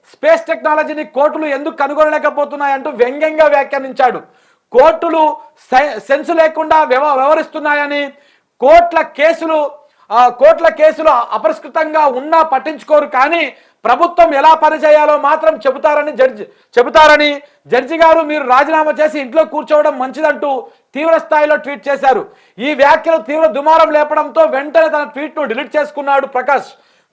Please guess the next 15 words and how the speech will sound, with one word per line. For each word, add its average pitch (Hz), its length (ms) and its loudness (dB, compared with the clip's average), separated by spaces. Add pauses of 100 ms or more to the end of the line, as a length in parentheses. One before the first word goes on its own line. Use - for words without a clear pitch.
కోర్టుల 330 680 4 (380)
పట్ల 262 260 2
గౌరవం 311 480 6
కలిగి 285 280 -2
ఉండకుండా 302 680 2 (340)
తమకు 294 240 -2
ఇష్టం 330 240 2
వచ్చినట్టు 311 380 0
వ్యాఖ్యానిస్తే 294 640 0
కేసులు 302 440 -2
తప్పవని 302 480 0
తెలియడంతో 294 720 2 (200)
తన 277 120 -2
వ్యాఖ్యలు 285 420 0
తొలగించాడు. 269 840 -2